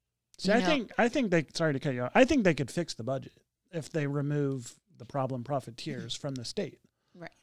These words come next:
Speaker 1: Because there are so many people advocating to keep the problem going 'cause then they're out of a job.
Speaker 2: Yeah.
Speaker 1: And homelessness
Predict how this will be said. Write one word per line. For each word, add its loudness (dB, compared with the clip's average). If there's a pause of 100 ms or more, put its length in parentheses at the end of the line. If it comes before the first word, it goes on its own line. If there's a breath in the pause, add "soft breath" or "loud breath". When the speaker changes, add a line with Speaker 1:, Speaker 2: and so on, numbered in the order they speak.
(120)
Speaker 1:
Because 4
there 4
are 2
so 2
many 2
people -2
advocating -4
to -12
keep -4
the -6
problem 2
going 0
'cause -8
then -2
they're 0
out 0
of -8
a -8
job. -8 (540)
Speaker 2:
Yeah. -16 (240)
Speaker 1:
And 2
homelessness 2